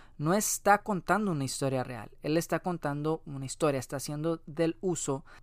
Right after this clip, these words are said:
de las parábolas. Jesús acostumbraba a hablar así a los discípulos cuando estaba rodeado de personas como los fariseos, gente a la cual el Señor Jesús quería ocultarles cierto mensaje,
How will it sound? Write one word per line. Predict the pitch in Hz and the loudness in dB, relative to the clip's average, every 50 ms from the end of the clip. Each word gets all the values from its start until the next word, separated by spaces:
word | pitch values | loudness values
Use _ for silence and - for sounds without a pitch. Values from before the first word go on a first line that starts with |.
| - - | -18 -8
de | 147 139 135 | -4 -2 0
las | 131 131 127 - | 0 0 -2 -2
parábolas. | - - 135 139 151 160 151 156 139 127 120 117 - | -2 4 8 10 10 10 10 8 2 0 -2 -6 -10
Jesús | - - - 156 143 - - - 175 170 165 - 196 | -12 -8 -4 -2 -2 -2 0 2 4 4 4 4 2
acostumbraba | 185 - - - 175 165 - - - 147 135 131 127 139 143 160 196 208 185 | -2 0 0 0 0 0 -2 -2 -2 -2 -2 -2 -2 0 0 2 4 4 4
a | |
hablar | 151 139 135 131 131 | 2 2 2 0 0
así | 139 143 - - 147 135 131 - - - - - - - - - | -2 -4 -4 -4 -4 -4 -4 -6 -10 -18 -20 -20 -20 -20 -10 -2
a | 143 135 131 135 147 151 - - | 2 4 4 4 4 2 0 -2
los | - 147 143 151 160 | -4 0 2 2 2
discípulos | 151 190 180 - - 151 - - 156 147 143 143 147 - - - - - - - - - - | 2 0 0 0 -2 -2 -2 -2 0 2 2 2 0 -2 -8 -18 -20 -20 -20 -20 -20 -10 -2
cuando | - 175 180 185 190 196 185 185 | 4 6 8 8 8 6 4 4
estaba | 202 196 - - 180 170 170 190 | 2 2 4 4 6 8 10 10
rodeado | 208 208 208 180 170 156 156 165 180 180 | 10 8 6 6 6 4 6 4 4 2
de | 160 156 165 160 | 2 2 2 2
personas | - - 208 196 190 - - - 180 160 147 143 143 143 - - | 2 0 0 0 0 0 0 0 0 0 0 -2 -2 -4 -6 -8
como | - - - 156 147 143 139 139 | -4 -2 0 0 0 0 -2 -2
los | 135 135 135 160 185 - | -2 -2 -2 -2 -2 -4
fariseos, | - - 143 135 131 117 - 139 123 107 107 107 - - - - | -4 -4 -4 -4 -4 -4 -4 -4 -4 -6 -8 -10 -12 -12 -12 -12
gente | - - - 165 165 165 165 - - 196 208 - | -12 -6 -2 0 2 0 2 4 6 6 6 6
a | - 156 | 4 2
la | 143 143 143 - | 2 2 2 0
cual | - - 147 147 151 160 165 | 0 2 4 6 6 6 4
el | 170 165 | 2 0
Señor | - 156 143 143 147 151 | -2 -4 -4 -4 -4 -4
Jesús | - 180 170 - - 175 156 - - - - - - - - | -2 -2 0 2 4 4 4 2 0 -8 -14 -18 -18 -6 0
quería | - 156 151 156 180 185 | 2 4 6 6 6 6
ocultarles | - - - 208 185 - - 170 165 170 170 185 196 202 - - - | 6 4 2 2 2 4 6 8 8 8 8 6 4 4 2 0 -6
cierto | - - - 165 160 156 160 - - | -8 -2 2 2 2 2 2 -2 -2
mensaje, | 170 165 160 151 - - 226 247 247 - 175 139 | -2 0 -2 -2 -2 0 0 0 0 0 -2 -4